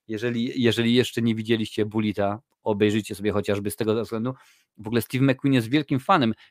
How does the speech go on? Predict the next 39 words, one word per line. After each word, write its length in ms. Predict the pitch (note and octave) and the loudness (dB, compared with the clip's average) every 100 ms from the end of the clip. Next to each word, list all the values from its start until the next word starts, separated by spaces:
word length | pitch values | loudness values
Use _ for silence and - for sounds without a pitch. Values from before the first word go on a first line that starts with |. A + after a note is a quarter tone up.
| _ | _
Ja 320 | B2 B2 B2+ | -12 -6 -2
nie 160 | A#2+ B2 | 2 4
będę 220 | C#3 D#3 | 4 2
poruszał, 360 | - A2 G#2+ A2 | 2 0 0 0
nie 100 | A#2 | 2
wiem, 120 | A2+ | 0
czy 220 | - A#2 | 0 -2
ty, 120 | G#2+ | 0
Lincoln, 260 | A#2 A2+ A#2 | -4 -2 -2
nie 80 | A2+ | 0
będziesz 260 | A2+ G#2+ | -2 -2
mówił 320 | B2 A#2 A2+ A#2+ | -2 -2 -2 0
o, 420 | A2+ G#2+ G#2+ - | 2 2 0 -4
o 60 | G2+ | -6
filmie 280 | - A#2 | 0 2
Le 140 | G#2+ A2 | 4 6
Mans, 320 | A#2+ A2+ G#2+ | 6 4 0
w 40 | - | -6
którym 200 | - A2 | -4 -2
właśnie 220 | G#2 A#2 | -2 -4
Steve 220 | - A2 | -4 -2
McQueen 340 | A2+ G#2 A2+ A2 | 0 0 -2 -2
wys-, 260 | G#2 B2 | -4 -8
wystąpił 360 | G2+ A#2 G#2+ A2 | -4 -2 -2 0
w 20 | |
roli, 280 | A2 A2 A2+ _ _ _ - | 0 0 -2 _ _ _ -14
w 100 | G2+ | -4
roli 220 | A2 G#2+ | -2 0
głównej, 420 | A2+ G2+ G2+ C3 - _ _ | -2 -4 -6 -8 -12 _ _
ale 220 | G#2+ A2+ | -6 -4
Steve 280 | G#2+ - C3 | -4 -4 0
McQueen 360 | C#3 - B2+ C3 | 0 0 0 0
był 360 | A2 A2 A#2+ G#2 | -2 0 0 2
wielkim 440 | A2+ C3 B2+ A2 | 2 2 0 -2
fanem 360 | - G#2+ G#2 G2 | 2 2 2 0
właśnie 240 | G2+ A2 | -2 -2
motoryzacji, 640 | G#2+ A2+ G2+ G#2 G2+ - | 0 0 0 0 0 -4
szybkich 340 | G#2+ - - - | -8 -8 -12 -8
samochodów. 520 | A2 G2+ G#2+ G#2+ A#2 | -6 -2 -2 -2 -2